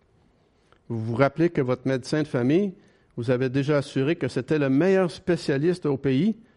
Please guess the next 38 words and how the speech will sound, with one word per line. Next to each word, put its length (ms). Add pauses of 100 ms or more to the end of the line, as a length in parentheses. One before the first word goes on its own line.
(120)
pour 140
traiter 340
ce 160
genre 220
de 80
cancer. 460 (1700)
Il 200
entre 460
et 80
vous 120
questionne 440
sur 140
vos 120
symptômes, 680 (220)
il 100
vous 200
examine 640 (400)
et 120
il 60
vous 120
prescrit 420
toute 180
une 100
batterie 300
de 40
tests. 560 (960)
Vous 220
vous 100
rendez 300
vite 260
compte 420
qu'il 180
sait 240
par 220
où 80
il 80
s'en 240
va. 140